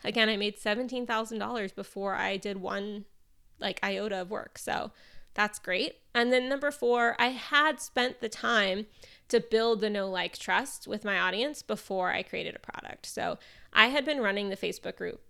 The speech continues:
for free for nearly two years at that point, <laughs> and I was getting feedback that even just the things I was sharing in the Facebook group were so helpful.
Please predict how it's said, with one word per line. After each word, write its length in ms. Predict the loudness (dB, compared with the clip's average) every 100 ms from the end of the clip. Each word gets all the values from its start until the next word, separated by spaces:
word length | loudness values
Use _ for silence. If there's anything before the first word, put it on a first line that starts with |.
| -20 -12
for 160 | -10
free 520 | -4 2 4 4 4 0
for 220 | -2 -2
nearly 320 | 0 0 -2
two 300 | -4 -2 -2
years 420 | 0 2 2 0
at 140 | -4 0
that 220 | -2 -2
point, 340 | -2 -2 -2 -4
<laughs> 200 | -4 0
and 400 | 2 2 0 -4 -10 -20 0 0
I 120 | 2 0
was 140 | 0
getting 320 | 2 4 4
feedback 540 | 2 -2 4 4 4 2
that 260 | 0 -2 -12 -20 -20 -8
even 300 | 0 2 2
just 220 | 2 -2
the 60 | -6
things 280 | -4 -2 0
I 80 | -2
was 120 | -2
sharing 280 | -2 -2 -2
in 60 |
the 60 | -6
Facebook 420 | 0 0 2 0
group 220 | 0 -4 -4
were 100 | -2
so 220 | 0 2
helpful. 600 | 2 2 2 0 0